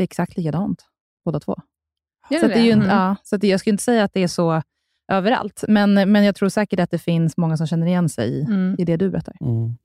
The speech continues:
Speaker 2: Men pers-, det är, och det är ju också personlighetstyper, att man har en viss, liksom, läggning för att vara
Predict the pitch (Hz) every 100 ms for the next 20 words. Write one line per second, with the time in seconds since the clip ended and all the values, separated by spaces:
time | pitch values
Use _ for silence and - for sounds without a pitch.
0 | - - 196 196 180 - 214 202 143 160
1 | 190 - 214 190 180 165 135 156 160 156
2 | 151 - - 160 - 160 160 151 151 151
3 | - - 160 160 151 156 156 156 151 147
4 | - 156 160 170 160